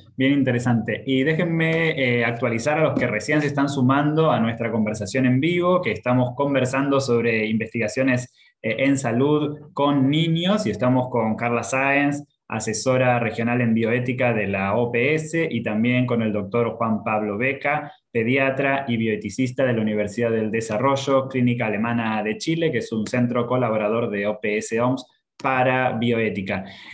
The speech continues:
Eh, y estamos tomando preguntas de ustedes también que puedan tener sobre este tema. Una de las preguntas que nos llega por nuestras redes sociales de María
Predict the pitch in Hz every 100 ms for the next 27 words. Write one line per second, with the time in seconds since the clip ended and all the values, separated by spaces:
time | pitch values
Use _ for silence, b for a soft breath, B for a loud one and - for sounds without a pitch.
0 | B 135 127 123 165 165 170 156 143 147
1 | 143 131 139 135 120 127 139 139 117 -
2 | 156 165 156 113 131 123 95 127 120 117
3 | 120 131 120 117 117 123 110 147 156 156
4 | 156 - 143 151 139 120 120 113 127 135
5 | 123 - 113 104 - 135 123 117 110 107
6 | 98 120 131 127 117 139 143 151 147 -
7 | 110 104 104 107 101 117 127 131 135 135